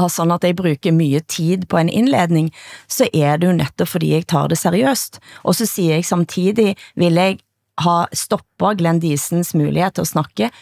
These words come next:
På ingen måte. Synes jeg det er bra, at jeg kan læse Russia Today i Norge? Selvfølgelig synes jeg det. Men det skal også møtes. Eh, og derfor så er det viktigt for mig også å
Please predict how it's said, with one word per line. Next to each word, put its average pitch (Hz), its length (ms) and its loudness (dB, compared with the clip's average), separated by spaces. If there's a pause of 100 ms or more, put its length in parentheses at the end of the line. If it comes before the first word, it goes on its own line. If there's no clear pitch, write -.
(120)
På 190 200 2
ingen 165 380 2
måte. 170 440 0 (320)
Synes 208 280 0
jeg 202 100 2
det 196 100 2
er 165 140 -4
bra, 160 380 0
at 190 100 -8
jeg 175 140 0
kan 175 180 2
læse 160 360 -2
Russia 160 340 -2
Today 160 340 0
i 185 80 -2
Norge? 156 400 0 (240)
Selvfølgelig 175 720 0
synes 160 280 0
jeg 175 120 0
det. 233 180 2 (440)
Men 196 160 2
det 208 80 2
skal - 160 -2
også 190 280 2
møtes. 175 680 -2 (360)
Eh, 170 680 2 (260)
og 214 380 2 (260)
derfor 254 580 0 (680)
så 254 140 0
er 214 120 4
det 220 100 2
viktigt 175 340 -2
for 196 100 2
mig 175 200 2
også 190 540 -2
å 175 220 2